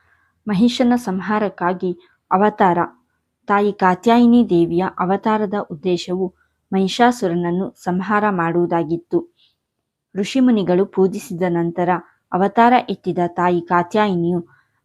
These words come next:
ಅಶ್ವಿನಿ ಮಾಸದ ಶುಕ್ಲ ನವಮಿ ತಿಥಿಯಲ್ಲಿ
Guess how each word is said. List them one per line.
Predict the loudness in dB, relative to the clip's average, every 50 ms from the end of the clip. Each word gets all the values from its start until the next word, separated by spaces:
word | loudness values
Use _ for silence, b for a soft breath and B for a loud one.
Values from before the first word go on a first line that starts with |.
| -8 -6
ಅಶ್ವಿನಿ | -6 -4 -2 0 2 4 4 4
ಮಾಸದ | 4 2 0 -2 -4 -6 -4 -4 -4 -4 -6 _ _
ಶುಕ್ಲ | -8 -8 -8 -8 -2 0 0 2
ನವಮಿ | 2 0 0 -2 -2 -2 -2 -2 -4
ತಿಥಿಯಲ್ಲಿ | -6 -10 -20 _ -4 -2 -2 0 -2 -2 -4 -4